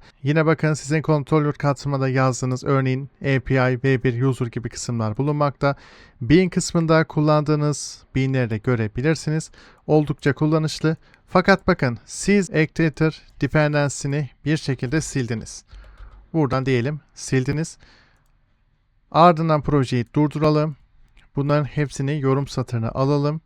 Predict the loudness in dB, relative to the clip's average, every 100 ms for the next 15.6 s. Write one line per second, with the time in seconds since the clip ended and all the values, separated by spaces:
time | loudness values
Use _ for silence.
0 | -2 -2 -2 -4 -2 0 0 -2 -4 0
1 | 0 0 -2 -4 -8 -2 0 0 0 0
2 | 0 -2 -2 -4 -2 -2 0 0 -4 -6
3 | _ _ -4 -2 0 0 0 -2 0 0
4 | 0 -2 0 0 -2 0 2 4 4 4
5 | 4 2 0 -2 -2 0 0 0 0 2
6 | 2 0 -8 -4 -2 0 -2 -4 -4 -2
7 | 0 2 4 2 -2 -6 -12 -20 _ _
8 | -4 -4 -2 0 0 0 -2 -4 -2 -2
9 | 0 -2 -4 -6 -4 -6 -8 -20 -20 -6
10 | 0 2 2 2 0 0 -2 -2 -4 -2
11 | -2 -2 -2 2 2 2 0 0 0 -2
12 | -4 0 4 4 4 0 0 -2 _ _
13 | _ 0 0 2 0 2 0 0 0 0
14 | 0 -2 -4 -2 -4 -4 -6 -4 -4 -2
15 | -4 -2 -2 -2 -6